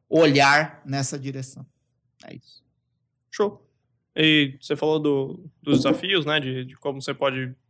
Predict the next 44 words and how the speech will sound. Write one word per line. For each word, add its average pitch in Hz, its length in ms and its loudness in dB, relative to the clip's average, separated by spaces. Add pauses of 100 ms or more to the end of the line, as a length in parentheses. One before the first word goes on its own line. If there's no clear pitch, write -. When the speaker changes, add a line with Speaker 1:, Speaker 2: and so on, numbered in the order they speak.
(160)
Speaker 2:
tirar - 220 0
uma 139 120 0
coisa 139 220 -2
boa 139 180 -4
de 135 100 -10
tudo. 202 320 -4 (540)
O 147 120 -12
que 226 360 -6
você 160 440 2
vai 139 340 0
tirar 135 420 -2
disso, 135 400 -8
do 135 180 -6
ano 131 140 -2
que 131 80 -16
passou, 135 320 -6
que - 120 -14
você 160 120 -6
vai 147 140 0
levar 135 560 0 (500)
do 139 160 -6
que 131 80 -6
você - 80 0
aprendeu 143 560 0
pra, 147 460 2
que 139 140 -4
vai 143 120 2
adotar 139 340 -2
pra 139 140 -8
vida? 131 260 -8 (800)
Principalmente 139 320 -2
na 139 80 -6
sua 135 140 -10
carreira 131 300 -4
e - 40 -16
tudo. - 160 -20 (440)
Speaker 1:
É 156 120 -2
engraçado 147 640 0
isso, 120 220 -8
né? 131 280 -4 (300)
Foram 214 380 0
algumas 214 420 2
coisas, 117 440 -2
tá? 131 220 -10